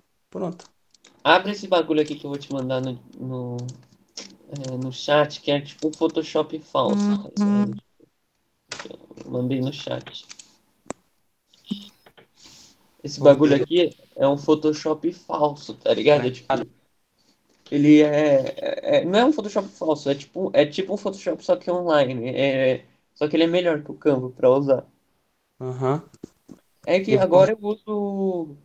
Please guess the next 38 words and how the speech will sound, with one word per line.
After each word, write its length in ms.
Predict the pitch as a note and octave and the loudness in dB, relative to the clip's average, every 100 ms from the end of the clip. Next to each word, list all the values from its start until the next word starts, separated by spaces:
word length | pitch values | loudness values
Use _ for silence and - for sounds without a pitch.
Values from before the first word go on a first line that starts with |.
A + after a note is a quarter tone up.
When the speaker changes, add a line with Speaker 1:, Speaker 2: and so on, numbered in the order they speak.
| _ _ _ - | _ _ _ -10
Speaker 2:
o 140 | D3+ | -8
Photoshop 560 | D3 D3+ D#3+ - D#3+ D#3+ | -6 -4 -4 -2 -4 -2
normal 380 | E3+ F3+ E3 D3 | -2 -2 -2 -2
mesmo, 280 | C3+ B2+ | -4 -6
mas 240 | C3 C3+ D3+ | -4 -4 -2
antes 180 | D3+ E3 | -2 0
eu 120 | D#3 | -2
usava 320 | E3+ D3 D#3 | 2 0 0
e 60 | E3 | -4
quebrava 400 | D#3+ D#3 E3 D#3 | -2 0 0 -4
mó 180 | D3 | -4
galho, 320 | E3 E3 D3+ C#3+ | -6 -8 -8 -8
mano. 240 | A#2+ G#2+ | -8 -12
Cê 160 | - C#3 | -12 -6
é 40 | |
louco, 240 | D3+ D3 D3+ | -6 -4 -6
Speaker 1:
Esses 220 | D3+ D#3+ | -6 -4
Speaker 2:
é 40 | |
Speaker 1:
últimos 300 | F3 F3 E3 | 0 4 4
Speaker 2:
bem 20 | |
Speaker 1:
dois 200 | D3 D#3+ | 4 2
meses 140 | D3+ D3+ | 2 2
eu 60 | |
até 140 | D3+ D#3 | 4 4
des-, 160 | D3 C#3+ | 4 2
dei 100 | C#3 | 6
uma 60 | D3+ | 4
desanimada 400 | D3 D#3+ C#3 C3+ | 4 2 2 2
da 120 | C#3+ | 0
página, 400 | C#3+ G#2+ B2+ B2+ | 0 -2 -2 -4
mano. 160 | G2+ B2+ _ A#2+ | -12 -16 _ -8
Nem 160 | A2+ | -8
tava 200 | A#2+ A#2 | -4 -4
nem 100 | A#2+ | -4
postando 460 | B2 C#3+ C#3+ B2+ B2 | -4 -6 -4 -4 -4
direito. 460 | A#2+ G#2+ G#2+ B2 - - _ _ _ _ _ _ _ _ _ - | -6 -6 -8 -8 -20 -20 _ _ _ _ _ _ _ _ _ -10
Speaker 2:
Por 160 | G#3+ | -8
quê? 240 | - E4 | 0 -2